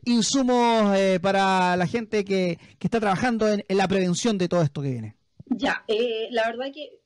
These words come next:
Speaker 2: nosotros pedimos desde mil pesos, la cuenta corriente de la fundación es la cuarenta cero cincuenta treinta guion cero siete del Banco Scotiabank.
Speaker 1: Ya.
Speaker 2: Eh, pueden mandar, eh, su comprobante o mandarnos la información a contacto arroba fundación C P punto C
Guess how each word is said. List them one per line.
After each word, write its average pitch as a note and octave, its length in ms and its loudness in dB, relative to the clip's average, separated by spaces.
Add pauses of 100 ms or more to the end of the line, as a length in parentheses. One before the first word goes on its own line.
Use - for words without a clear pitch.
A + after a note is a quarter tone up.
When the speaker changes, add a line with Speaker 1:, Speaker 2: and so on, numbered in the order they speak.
(140)
Speaker 2:
nosotros C#4+ 340 -10
pedimos D4 300 -6
desde C#4 180 -8
mil D4 200 -6
pesos, D#4+ 480 -12
la B3+ 140 -10
cuenta C#4 340 -6
corriente C#4 440 -8
de C#4+ 120 -8
la C#4+ 100 -8
fundación C#4 580 -8
es C#4 200 -12
la A3+ 160 -12
cuarenta C#4 680 -6 (360)
cero D4 320 -6
cincuenta C#4 480 -4
treinta C4 360 -6
guion A#3+ 300 -10
cero A#3 220 -8
siete D4 520 -4
del B3+ 140 -4
Banco A#3+ 300 -8
Scotiabank. A3+ 680 -6 (260)
Speaker 1:
Ya. B2+ 280 -4
Speaker 2:
Eh, A#3+ 320 0
pueden D#4+ 320 -2
mandar, C#4 560 -2
eh, B3+ 180 -6
su C#4 160 -14
comprobante C4 1040 -8
o G#3+ 160 -12
mandarnos A#3+ 460 -10
la C4 40 -14
información A#3+ 440 -14
a B3 80 -10
contacto C#4 520 -10
arroba B3+ 300 -6
fundación A#3+ 560 -14
C A3 220 -8
P A3+ 240 0
punto A#3 240 -14
C C#4+ 180 -2